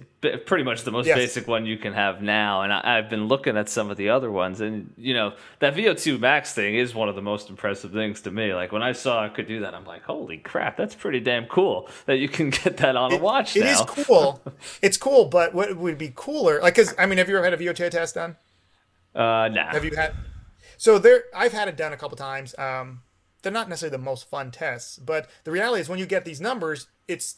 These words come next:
Speaker 2: gives you a baseline of where you are and how you should be training.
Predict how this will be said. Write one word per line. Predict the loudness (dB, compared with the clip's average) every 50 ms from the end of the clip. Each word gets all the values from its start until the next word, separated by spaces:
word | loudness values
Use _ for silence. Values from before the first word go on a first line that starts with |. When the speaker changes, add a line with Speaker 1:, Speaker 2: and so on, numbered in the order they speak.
| _
Speaker 2:
gives | -8 -8 -4
you | -4 -2
a | -2
baseline | -2 -4 -4 -6 -8 -8 -10
of | -8 -6
where | -4 -4 -4
you | -4 -4
are | -4 -4 -4 -4 -6 -8
and | -10 -12 -14 -16 _
how | -10 -6 -6
you | -6 -6
should | -8 -12 -16
be |
training. | -14 -12 -10 -8 -8 -8 -8 -10 -14